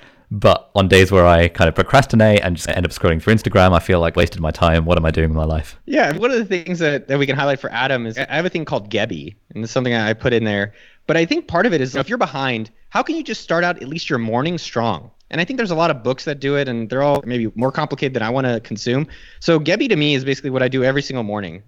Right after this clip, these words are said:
Speaker 2: and I'll, and I'll show you some of it. But it's basically gratitude, exercise, breakfast, and you. And I do this every single morning. I actually use Strides app. It's a free app.
Speaker 1: Oh, yes.
Speaker 2: Uh,
Speaker 1: I had that downloaded ages ago. <laughs>
Speaker 2: Oh, I love Strides app. It
Speaker 1: Yeah.
Speaker 2: basically is, like, every to-do that I do today,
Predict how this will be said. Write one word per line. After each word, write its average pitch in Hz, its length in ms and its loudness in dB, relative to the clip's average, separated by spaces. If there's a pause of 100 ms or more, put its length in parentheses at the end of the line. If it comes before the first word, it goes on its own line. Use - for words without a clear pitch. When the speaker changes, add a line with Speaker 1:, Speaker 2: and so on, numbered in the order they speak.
Speaker 2:
and 113 80 -14
I'll, 113 100 -12
and 117 80 -8
I'll 120 100 -6
show 170 140 -4
you 165 120 0
some 120 200 -2
of 101 120 -2
it. 92 140 -2
But 156 120 -4
it's 165 80 -4
basically 240 260 -4
gratitude, 208 680 -4 (240)
exercise, 185 720 -4 (120)
breakfast, 175 640 -6
and 123 140 -4
you. 117 380 -2 (420)
And 131 100 -6
I 143 60 0
do 175 120 -2
this 180 160 -4 (320)
every 147 280 -2
single 220 200 -6
morning. 180 340 -2
I 139 100 -2
actually 165 260 -4
use 135 140 -8
Strides 135 520 -6
app. 190 220 -2
It's - 120 -16
a 110 40 -18
free 139 280 -4
app. 123 300 -4 (220)
Speaker 1:
Oh, 208 320 4
yes. 123 440 2
Speaker 2:
Uh, - 60 -12
Speaker 1:
I 113 160 4 (340)
had 135 200 -2
that 113 100 4
downloaded 98 360 2
ages 80 200 0
ago. 80 180 -2
<laughs> - 60 -12 (560)
Speaker 2:
Oh, 170 160 4
I 147 120 2
love 156 280 -4
Strides 135 240 -8
app. 113 100 -14
It 165 80 -8
Speaker 1:
Yeah. - 80 0
Speaker 2:
basically 175 220 -2
is, 156 120 -2
like, 147 180 -2 (100)
every 185 220 -2
to-do 160 320 -6
that 156 100 0
I 135 80 0
do 135 200 -4
today, 120 420 0